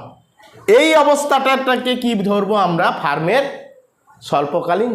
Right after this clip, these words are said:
যোগান রেখা। তাহলে কখনোই এবিসির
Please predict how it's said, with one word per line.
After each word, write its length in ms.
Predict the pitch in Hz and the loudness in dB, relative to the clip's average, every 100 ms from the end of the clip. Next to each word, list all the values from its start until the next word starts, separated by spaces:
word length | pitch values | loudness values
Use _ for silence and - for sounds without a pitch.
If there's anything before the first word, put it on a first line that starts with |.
| 135 | -4
যোগান 220 | 110 98 87 | -4 -6 -8
রেখা। 200 | 85 - - - _ _ - - - - _ _ _ _ 214 | -12 -16 -20 -20 _ _ -20 -20 -20 -20 _ _ _ _ 2
তাহলে 240 | 262 269 - | 4 4 2
কখনোই 580 | 208 214 285 311 277 170 131 - - - 143 | -2 0 0 4 4 2 -4 -10 -16 -6 -2
এবিসির 540 | 180 214 233 233 247 | 0 0 -2 -4 -2